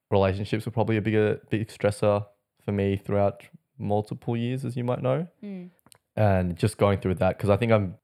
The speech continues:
Speaker 1: relationships with people are probably one of the biggest things that impact me emotionally. Uh, some people might know, like, I pretty much never cry about anything, even, like, when I'm watching movies or anything,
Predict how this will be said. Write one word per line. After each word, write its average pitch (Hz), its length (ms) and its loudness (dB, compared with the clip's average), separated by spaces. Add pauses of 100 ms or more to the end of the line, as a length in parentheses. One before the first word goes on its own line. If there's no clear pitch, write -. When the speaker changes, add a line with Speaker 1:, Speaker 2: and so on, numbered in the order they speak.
Speaker 1:
relationships 135 440 6
with 113 120 0
people 98 260 2
are 92 60 2
probably 95 240 2
one 95 120 2
of 90 40 -2
the 92 60 0
biggest 98 340 -2
things 92 280 -4
that - 240 -6 (100)
impact 95 340 -2
me 95 100 -4
emotionally. 113 600 -2 (960)
Uh, 92 240 0
some 113 260 0
people 104 260 0
might 92 160 2
know, 90 140 -2
like, 90 140 -2
I - 60 -4
pretty 98 160 -2
much 92 120 -4
never 90 320 -4
cry 92 280 -6
about 87 340 -4 (100)
anything, 90 500 -6 (600)
even, 98 180 0
like, 92 140 0
when 95 80 0
I'm 92 140 0
watching 90 320 -2
movies 90 320 -2
or 90 60 -2
anything, 92 480 -6